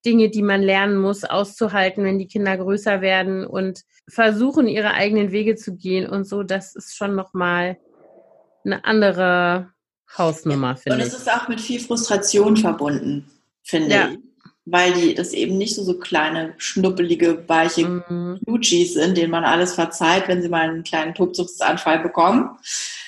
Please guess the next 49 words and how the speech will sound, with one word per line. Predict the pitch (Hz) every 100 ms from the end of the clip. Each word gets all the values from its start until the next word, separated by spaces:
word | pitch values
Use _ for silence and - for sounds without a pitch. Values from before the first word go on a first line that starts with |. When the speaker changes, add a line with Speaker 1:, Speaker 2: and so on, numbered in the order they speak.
| - -
Speaker 2:
Sondern, | 220 226 220
äh, | - 196
da | 202 202 196 -
sind, | - 247 -
also | 202 202 214 208
manchmal | 208 220 240 226 220 -
gerät | 214 208 240
man | 226 190
da | 202
schon | - 220
emotional | - 240 240 214 196 208 208
sehr | 208 233
an | 220
seine | 202 190 185
Grenzen, | 175 175 262 - 233 - - -
finde | 175 180
ich. | 196 381
Speaker 1:
Ja. | 196 190 - _ _ _ _
Speaker 2:
Ne, | 190
Speaker 1:
Finde | 277
Speaker 2:
wenn | 262
Speaker 1:
ich | -
Speaker 2:
die |
Speaker 1:
auch. | 180
Speaker 2:
dann | 180 _
so | - 175 175 180 180 _
in | 185
der | 185 180
Pubertät | - 180 180 - 220 220 - -
da | 185 185 190
sich | 185 185
so | -
ausleben. | - 185 202 202 202 202 202 202 202 - - - -
Wir | 180
haben | 180
das | 185
ja | 185
letztes | 185 185 - - 196
<laughs> |
schon | - 190 175
besprochen. | - 202 220 208 - -
Wir | - 156
wollen | 165
jetzt | 226 220
auch | 226
Speaker 1:
Mhm. | 226 247
Speaker 2:
keine | 254
Namen | 156 170 240 262
nennen. | 254 254 262 262